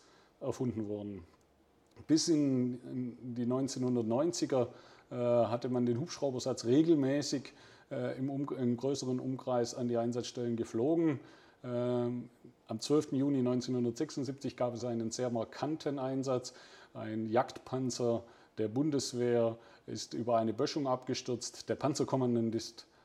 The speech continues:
eingeklemmt worden und trotz, äh, zwei, Einsatz zweier weiterer Panzer konnte er nicht befreit werden. Erst mit dem Einsatz des hydraulischen Rettungsspreizers konnte das Kanonenrohr, äh, was den, äh,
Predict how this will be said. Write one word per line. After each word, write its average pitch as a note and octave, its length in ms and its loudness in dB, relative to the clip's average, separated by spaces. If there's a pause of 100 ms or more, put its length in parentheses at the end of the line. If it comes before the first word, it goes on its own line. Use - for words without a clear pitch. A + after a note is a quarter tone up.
(180)
eingeklemmt C#3+ 720 0
worden B2 480 0 (340)
und A#2 420 -2 (160)
trotz, B2+ 360 -2
äh, B2 640 -2
zwei, A#2+ 400 2
Einsatz C3 460 0
zweier A#2+ 340 4
weiterer C#3+ 340 4
Panzer C3 380 0
konnte B2+ 280 -2
er A#2 100 4
nicht - 300 0
befreit G2+ 460 -2
werden. B2+ 360 -2 (360)
Erst C#3 260 0
mit C3 100 2
dem B2+ 100 2
Einsatz C3 400 2
des B2 140 -2
hydraulischen B2 640 0 (200)
Rettungsspreizers B2 760 2
konnte B2 380 0 (380)
das - 200 -2
Kanonenrohr, B2+ 1200 4
äh, A#2 40 -4
was A#2+ 220 0
den, A2+ 260 0 (560)
äh, C3+ 40 -18